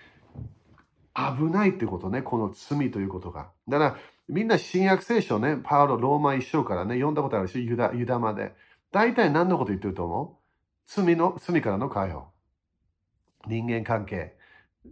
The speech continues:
主-、妻、家族、えー、妻、ごめん、つ-、あの、夫婦、主人、妻、か-、えー、他の人たちとの関係、そのことを言ってるわけね。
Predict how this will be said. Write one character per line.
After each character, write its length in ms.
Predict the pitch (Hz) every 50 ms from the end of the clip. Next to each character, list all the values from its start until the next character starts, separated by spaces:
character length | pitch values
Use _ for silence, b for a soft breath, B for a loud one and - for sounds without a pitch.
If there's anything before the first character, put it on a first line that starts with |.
| - - -
主-、 400 | - - - 151 131 123 - 123
妻、 480 | - - - 127 127 117 - - - - _ _ _ -
家 160 | - - 117
族、 400 | - 131 - - 113 113 - - b b b b b _ -
え 120 | - 117
ー、 40 | 107 107
妻、 280 | - - 139 131 113 104
ご 100 | 98 95
め 100 | 107 113
ん、 20 |
つ-、 160 | 113 - 127 104
あ 60 | 98 - 104 110
の、 160 | 95 98 98
夫 360 | 95 - - - - 156 143
婦、 280 | 120 117 123 123 120 B B B B B B B B B
主 220 | - - - 143
人、 180 | 123 113 127 117
妻、 400 | - - 113 110 107 107 110 - b b b b b b b _ -
か-、 100 | - - - 127
え 340 | 120 113 104 92 92 82 73
ー、 20 | 110
他 240 | - - 120 147 139
の 80 | 135
人 80 | 117 127
た 60 | 113
ち 60 | -
と 40 | 123
の 120 | 110 104
関 220 | 95 - 104 104 98
係、 160 | - 104 98
そ 180 | - - - 101
の 100 | 104 104
こ 120 | 101 220
と 80 | - -
を 20 |
言 80 | 107 95
っ 40 | 92
て 80 | -
る 60 | 104 101
わ 140 | 82 78
け 100 | 78 80
ね。 220 | 78 - - -